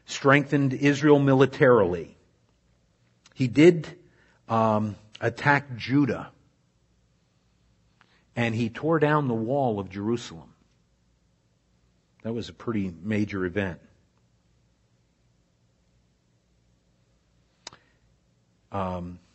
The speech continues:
in his military conquests, he was able to take back some of the land that Syria had taken previously from the northern tribes.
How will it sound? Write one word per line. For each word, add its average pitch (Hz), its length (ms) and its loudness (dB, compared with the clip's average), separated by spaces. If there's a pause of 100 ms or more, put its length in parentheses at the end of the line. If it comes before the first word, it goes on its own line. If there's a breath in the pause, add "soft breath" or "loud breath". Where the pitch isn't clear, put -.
(1500)
in 139 180 2
his 131 300 -2
military 147 600 0
conquests, 127 1000 -6 (1040)
he 123 160 -2
was 110 200 -2
able 127 280 0
to 107 100 -8
take 123 320 -4
back 113 300 -4
some 139 340 -4
of 147 120 -4
the 151 100 0
land 117 440 0 (120)
that 104 180 -6
Syria 127 560 -2
had 95 260 -8
taken 107 400 -4
previously 104 680 -6
from 104 280 -4
the 101 80 -4
northern 98 420 -6
tribes. 80 600 -14